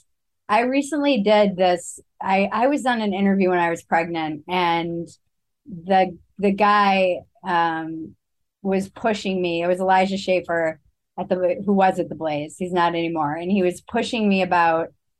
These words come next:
um, getting naked and being pregnant and how I was gonna talk to my daughter about that. And,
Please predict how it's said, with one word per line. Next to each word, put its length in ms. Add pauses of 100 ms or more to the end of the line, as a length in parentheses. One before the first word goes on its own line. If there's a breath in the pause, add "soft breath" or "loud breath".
(140)
um, 480
getting 340
naked 540
and 500
being 360
pregnant 460
and 140
how 180
I 140
was 180
gonna 320 (160)
talk 260
to 60
my 160
daughter 320
about 320
that. 400
And, 400